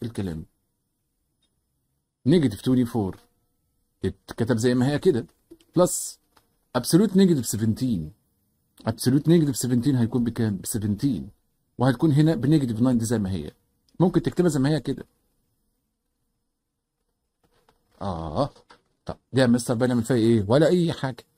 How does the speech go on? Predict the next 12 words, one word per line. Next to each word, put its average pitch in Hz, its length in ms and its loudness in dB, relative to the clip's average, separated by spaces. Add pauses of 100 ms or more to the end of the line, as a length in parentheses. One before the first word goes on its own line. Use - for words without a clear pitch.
(680)
ممكن 226 240 4
احل 233 240 2
اتنين 240 200 4
مع 214 140 0
بعض؟ 247 260 0 (120)
ممكن. 143 400 0 (1200)
ممكن 143 240 2
تحل 165 220 0
اتنين 165 180 0
مع 139 80 2
بعض؟ 151 180 0
ممكن. 110 380 0